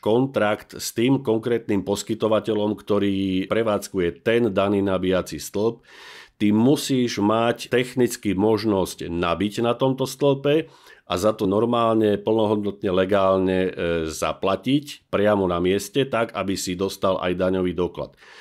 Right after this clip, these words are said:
To konkrétne znamená to, že na všetkých stĺpoch musia byť, e, najnovší trend je bežné platobné kartové terminály, že skrátka priložíš kartu, priložíš smart hodinky, v ktorých máš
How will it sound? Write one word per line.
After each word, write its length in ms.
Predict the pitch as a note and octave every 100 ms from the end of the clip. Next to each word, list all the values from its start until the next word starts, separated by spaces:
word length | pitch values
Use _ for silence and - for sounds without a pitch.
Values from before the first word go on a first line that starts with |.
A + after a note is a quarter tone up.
| - - _
To 240 | - D3 D3
konkrétne 640 | C3 C3+ C3+ C3 B2+ A#2+
znamená 560 | G#2 A2+ A#2 A2+ F2 -
to, 400 | F#2 G#2 C#3 C#3
že 360 | - F#2 F#2 G#2+ G#2 G#2 G2+ G#2 C3+
na 240 | G#2+ A2 C3
všetkých 480 | C#3 D3 C#3+ A2
stĺpoch 800 | - - B2 B2+ A2+ A2+ A#2 - -
musia 400 | G#2 A#2+ - B2+
byť, 440 | G#2+ G#2 G2+ F#2 - G2
e, 60 | F#2+ F#2 F2+ F2+ F2 F2 - -
najnovší 560 | A2+ A#2+ A#2+ G#2+ - G2
trend 320 | G#2 G#2 G2+
je 320 | F#2+ F#2 F2+ - -
bežné 400 | G2+ A#2 G#2 G2+
platobné 480 | F#2+ G#2 G#2 G#2 F#2+
kartové 480 | - F#2 F#2+ G2 F2
terminály, 640 | F2+ F2 F#2 G2 G2 F#2+
že 80 | F2+
skrátka 480 | - F#2 F2 F2 D2
priložíš 480 | G2 G2 F2 D2+ -
kartu, 480 | G2+ G2+ G2+ F#2+
priložíš 480 | F#2 F#2+ F2+ E2 -
smart 240 | F#2+ G2 F#2+
hodinky, 400 | G2 G2 - F#2
v 80 |
ktorých 240 | - F2+ F2
máš 320 | F2+ E2+ -